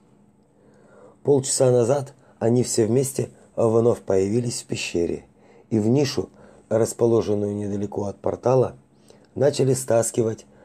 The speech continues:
э, в довольно приличную кучку тела добытых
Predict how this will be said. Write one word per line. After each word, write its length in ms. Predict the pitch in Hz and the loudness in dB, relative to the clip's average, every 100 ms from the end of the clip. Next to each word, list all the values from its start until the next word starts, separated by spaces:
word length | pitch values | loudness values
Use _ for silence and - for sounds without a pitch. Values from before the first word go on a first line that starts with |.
| - | -4
э, 220 | 82 113 110 | 2 4 4
в 120 | 98 | 2
довольно 460 | 107 123 127 117 | 2 4 4 2
приличную 640 | 101 107 113 104 - 95 87 | 0 -2 -2 -4 -8 -10 -6
кучку 500 | - 127 - 117 - - - _ | -4 -4 -2 -6 -6 -20 -20 _
тела 320 | - 110 120 | -4 0 2
добытых 520 | 110 95 98 117 117 | 2 0 0 -2 -4